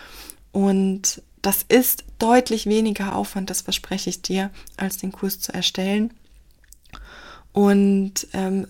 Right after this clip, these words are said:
so kannst du sicherstellen, dass der Kurs einfach up-to-date ist und die Lernenden tatsächlich immer besser unterstützt und langfristig für dich arbeitet,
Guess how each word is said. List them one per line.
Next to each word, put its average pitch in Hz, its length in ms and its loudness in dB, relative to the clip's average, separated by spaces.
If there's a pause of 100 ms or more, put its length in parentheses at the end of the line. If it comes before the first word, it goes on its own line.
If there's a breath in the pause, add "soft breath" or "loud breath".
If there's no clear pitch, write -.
so 202 240 -4
kannst 208 260 -2
du 208 120 4
sicherstellen, 196 580 -2
dass 185 180 -4
der 196 120 -4
Kurs 202 260 -6
einfach 190 300 -8
up-to-date 202 680 -2
ist 208 360 -2 (500 loud breath)
und 202 420 0 (140)
die 196 100 2
Lernenden 196 720 -2
tatsächlich 233 540 -4
immer 214 240 0
besser 214 420 -4
unterstützt 185 720 -6
und 190 180 -4
langfristig 190 680 -4
für 185 100 -10
dich 185 240 -6
arbeitet, 202 520 0